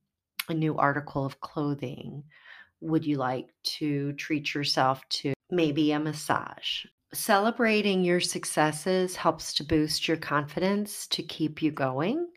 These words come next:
It also reminds you of progress being made. So this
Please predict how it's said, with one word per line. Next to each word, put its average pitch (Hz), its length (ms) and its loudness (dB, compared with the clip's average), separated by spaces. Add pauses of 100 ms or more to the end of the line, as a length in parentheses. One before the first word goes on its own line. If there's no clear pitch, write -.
(200)
It 185 120 10
also 160 320 10
reminds 147 760 0
you 156 680 2
of 139 520 0 (240)
progress 151 680 6
being 147 420 -2
made. 143 520 -4 (260)
So - 240 0
this 247 340 -2